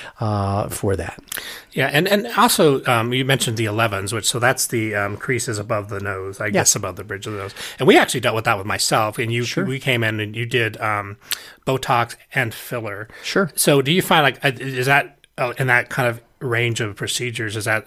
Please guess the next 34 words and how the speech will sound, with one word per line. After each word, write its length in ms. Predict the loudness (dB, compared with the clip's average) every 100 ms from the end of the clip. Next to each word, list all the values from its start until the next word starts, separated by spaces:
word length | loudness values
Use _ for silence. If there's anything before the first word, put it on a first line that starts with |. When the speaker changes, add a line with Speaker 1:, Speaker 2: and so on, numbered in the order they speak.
| -4
Speaker 2:
also 340 | -2 -2 -2
a 40 | -6
really 220 | -6 -8
common 400 | -6 -4 -4 -6
thing 280 | -6 -8 -8
to, 140 | -12
to 120 | -10 -10
fix? 460 | -6 -6 -6 -10 -10
Speaker 1:
Sure. 340 | 0 2 2 0
So, 340 | 6 6 6 -2 -4
uh, 200 | -2 -2
you, 200 | -2 -2
you 140 | -2
bring 180 | 2 4
up 100 | 6
a 40 | 6
really 280 | 6 6 6
good 260 | 2 0
point 480 | -2 2 4 4 2
in 180 | 0 2
as 200 | 2 0
much 220 | -2 -2
as, 120 | -4
okay, 440 | -2 -2 0 -2 -2
I 140 | -2
have 240 | 0 0 0
something 280 | 0 0
I 60 | 0
don't 200 | 0 -2
like. 220 | -6 -8 -10 _ -18 -16 -16 -6
What 120 | 2 4
are 40 |
my 140 | 6
options? 440 | 6 2 0 -10